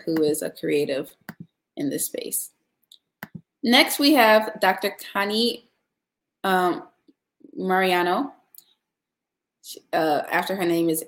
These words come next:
M D, comma, F A C P. I do not know who she was before this, so I had to kinda look it up. Thank you for those who are watching. Leave a comment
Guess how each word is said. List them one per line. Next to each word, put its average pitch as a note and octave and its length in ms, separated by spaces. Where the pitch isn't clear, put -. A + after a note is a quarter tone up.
M F3 280
D, D#3+ 460
comma, D#3 460
F D3+ 140
A D#3 140
C D3 340
P. - 280
I D#3+ 100
do E3 80
not A3+ 200
know A#3 160
who B3+ 100
she C#4 160
was F#3+ 360
before F3+ 340
this, E3 360
so E3 160
I D#3 100
had D#3+ 220
to F#3+ 140
kinda F#3 260
look D#3 240
it - 100
up. - 400
Thank - 160
you - 60
for C#4 80
those A#3+ 200
who C4 80
are A#3+ 60
watching. G#3 320
Leave B3+ 120
a B3 40
comment G3 440